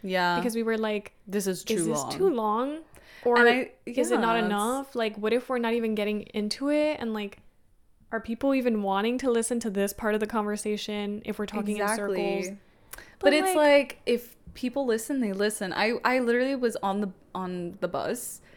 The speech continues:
Speaker 2: Mm-hmm.
Speaker 1: and I was listening to a podcast, and it was two hours long, and I was like, "What the?" I was like, "I'll listen to it." I was
Speaker 2: I
Speaker 1: like,
Speaker 2: will
Speaker 1: "What the
Speaker 2: listen.
Speaker 1: heck? It's so long." But then I was like, "Wait, the time passed so quickly."
Speaker 2: And also the, like, point five speed or not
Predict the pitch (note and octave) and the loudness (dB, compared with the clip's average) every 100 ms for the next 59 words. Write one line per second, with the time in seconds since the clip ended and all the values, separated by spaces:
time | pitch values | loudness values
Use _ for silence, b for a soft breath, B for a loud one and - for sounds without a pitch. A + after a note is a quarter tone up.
0 | B A#3+ A3 G#3+ G#3 G#3 G#3 - A#3+ A#3 | B -4 0 0 0 -2 -6 -4 -6 -6
1 | - G3+ F#3+ F#3+ - F#3 F#3+ F#3 - F3 | -6 -4 -4 -6 -6 -8 -6 -10 -8 -10
2 | - - - G#3 F#3 F3+ F3 F3 E3+ E3 | -10 -12 -6 -2 -2 -4 -6 -8 -6 -6
3 | F3 F3 F#3+ - - - - A3+ - C4+ | -6 -8 -14 -20 -20 -20 -20 -20 -16 -16
4 | - - - A3+ C4+ A#3 G3 - - - | -16 -10 -8 -8 -8 -10 -10 -14 -20 -20
5 | - G3 - - B3 G3 - - - A3+ | -16 -12 -12 -10 -8 -8 -6 -4 -2 0
6 | A#3+ A3 G#3+ G#3+ A3 D4+ - B3+ B3+ B3 | 0 0 -4 -6 -4 -4 -4 -4 -6 -6
7 | - A#3+ A#3 A3 A3+ F#3 G3 G#3+ G#3 G3 | -2 0 2 0 -2 -4 -4 -2 -2 -6
8 | - A#3 G3+ F3 - - G3 G#3 E3+ E3+ | -4 -4 -4 -6 -10 -6 -4 -4 -6 -8
9 | E3 - - - - F3 F3+ - E3 F#3 | -10 -16 -18 -16 -6 -4 -4 -4 -4 0
10 | G#3 B3+ C#4+ B B C#4 C4 A#3+ A#3 C4+ | -2 -2 -6 B B -2 0 0 0 2
11 | C4 C4 A3+ A3 G#3 G#3 - - G#3+ G#3 | 2 0 0 0 0 -4 -6 -8 -6 -6
12 | - - - _ - G#3 G3+ G3+ - G#3+ | -8 -16 -20 _ -10 -4 -2 -2 -6 -6
13 | G3 G3 G3+ - | -4 -4 -4 -6